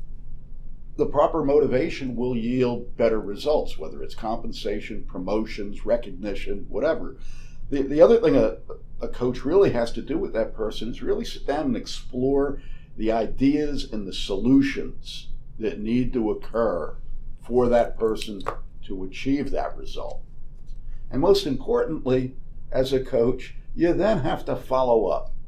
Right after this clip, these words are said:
and, and know what the milestones are, clearly communicate those,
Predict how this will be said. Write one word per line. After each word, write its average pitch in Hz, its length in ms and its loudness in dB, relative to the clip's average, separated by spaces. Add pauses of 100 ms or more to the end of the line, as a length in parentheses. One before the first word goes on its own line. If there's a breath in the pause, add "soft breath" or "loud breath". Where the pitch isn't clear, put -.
(160)
and, 92 320 -6
and 101 320 -2
know 123 180 6
what 139 200 6
the 120 80 0
milestones 104 840 -2
are, 76 200 -4
clearly 151 480 -4
communicate 107 760 -4
those, - 500 -4